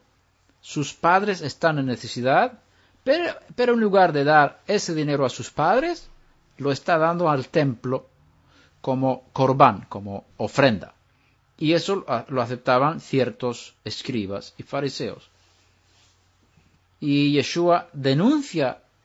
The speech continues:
esta interpretación de la Torá muy fuertemente. Y dice, "Esto es quebrantar el mandamiento de Dios por una tradición." Aquí se refiere la palabra tradición a una interpretación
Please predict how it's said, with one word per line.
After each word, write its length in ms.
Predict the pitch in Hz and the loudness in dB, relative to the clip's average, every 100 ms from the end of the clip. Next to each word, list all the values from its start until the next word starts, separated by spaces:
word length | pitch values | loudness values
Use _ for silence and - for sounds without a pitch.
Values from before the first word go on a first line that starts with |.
| - | -6
esta 340 | 180 175 175 | -4 -4 -4
interpretación 760 | 165 147 - 139 139 127 151 | -4 -6 -6 -6 -6 -8 -8
de 80 | 147 | -4
la 120 | 123 | -4
Torá 400 | - 113 139 214 - _ _ _ _ _ _ | -4 -2 -2 -4 -10 _ _ _ _ _ _
muy 260 | 143 220 247 | 0 2 2
fuertemente. 680 | 233 226 220 202 123 95 _ _ _ _ _ _ _ _ _ _ _ _ _ _ _ _ _ - | 2 2 0 -2 -4 -6 _ _ _ _ _ _ _ _ _ _ _ _ _ _ _ _ _ -12
Y 120 | 127 | -8
dice, 340 | 123 151 - _ | -4 -4 -4 _
"Esto 500 | 226 233 - 214 - _ _ - | 2 2 0 -6 -8 _ _ -4
es 240 | 175 - | -4 -4
quebrantar 800 | - 156 139 131 127 185 220 - | -4 -2 0 0 0 0 0 0
el 140 | 160 | -2
mandamiento 800 | 135 131 127 123 139 208 226 240 | -2 -2 -2 -2 -2 -2 -4 -4
de 80 | 220 | -2
Dios 380 | 143 135 175 - | -2 -2 -4 -10
por 180 | 139 143 | -6 -4
una 380 | 175 170 165 - _ _ _ _ | -2 -4 -6 -12 _ _ _ _
tradición." 540 | - 131 127 123 151 120 | -2 0 0 -4 -6 -6
Aquí 180 | - 139 | -6 -8
se 180 | 131 | -6
refiere 520 | 117 110 135 127 127 - | -6 -8 -6 -6 -6 -8
la 160 | 113 110 | -10 -6
palabra 280 | 110 117 110 | -4 -2 -4
tradición 580 | 113 107 101 113 139 - _ _ _ _ | -4 -6 -6 -6 -6 -12 _ _ _ _
a 180 | 104 98 | -8 -4
una 260 | 131 131 - | -2 -2 0
interpretación 1200 | 143 135 - 127 - 123 - 113 - 123 113 113 | 0 0 -2 -6 -2 -4 -2 -6 -6 -6 -6 -8